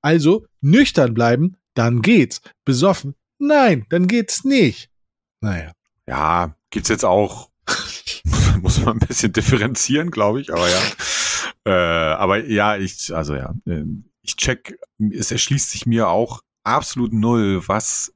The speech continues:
Speaker 2: Menschen daran toll finden, ähm, sich irgendwelche beknackten Kostüme anzuziehen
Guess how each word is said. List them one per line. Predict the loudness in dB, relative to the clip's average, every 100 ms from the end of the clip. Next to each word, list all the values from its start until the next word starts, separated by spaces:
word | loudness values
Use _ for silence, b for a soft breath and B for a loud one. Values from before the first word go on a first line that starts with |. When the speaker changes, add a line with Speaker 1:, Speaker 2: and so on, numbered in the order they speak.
| -4
Speaker 2:
Menschen | -4 -2 -2 -4
daran | 0 -2 0 -2 0 -2 -6 _ _ -8
toll | -2 2 2
finden, | 0 0 0 0 2 2 0 -4 _ -10
ähm, | -4 -2 0 0 0 -2 -4 _ _ -6
sich | -4 -2
irgendwelche | 0 2 2 0 -4
beknackten | -4 -4 -4 -4 -4 -4
Kostüme | -4 -4 -2 0 0
anzuziehen | 0 -2 -6 -6 -2 0 0 -2